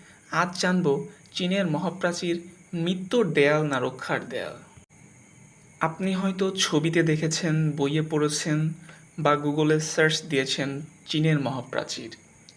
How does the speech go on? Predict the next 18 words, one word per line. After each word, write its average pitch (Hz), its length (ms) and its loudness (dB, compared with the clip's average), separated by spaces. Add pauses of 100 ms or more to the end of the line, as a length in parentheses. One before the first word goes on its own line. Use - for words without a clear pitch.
(540)
একটি 160 260 0
বিস্ময়কর 185 640 0
কাঠামো, 170 500 -2 (480)
বিশ্বের 156 480 0
সপ্তম 190 460 0
আশ্চর্যের 139 540 -4
একটি। - 300 -12 (1120)
কিন্তু 185 260 0
আপনি 143 280 0
কি 190 100 0
জানেন 156 360 2 (720)
এই 165 140 2
বিশাল 165 400 0 (120)
প্রাচীরটা 156 500 0 (420)
শুধুই 180 540 -2 (100)
ইট 170 240 -2
পাথরের 180 440 0
নয়? 180 260 -2